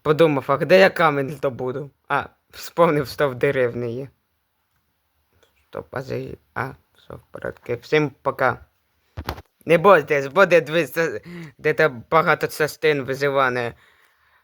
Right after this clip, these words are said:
Ви не думайте, що я тут буду, е, одне відео зняв, а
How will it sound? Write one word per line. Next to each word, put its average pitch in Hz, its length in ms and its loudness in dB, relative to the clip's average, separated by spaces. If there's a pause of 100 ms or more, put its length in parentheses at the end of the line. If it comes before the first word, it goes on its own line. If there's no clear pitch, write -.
Ви 165 120 0
не 196 120 6
думайте, 175 580 4
що 156 280 -2
я 147 380 4
тут 147 420 -2
буду, 139 680 -2 (1120)
е, 123 60 -8
одне 151 500 4
відео 160 340 4
зняв, 170 500 2
а 127 540 2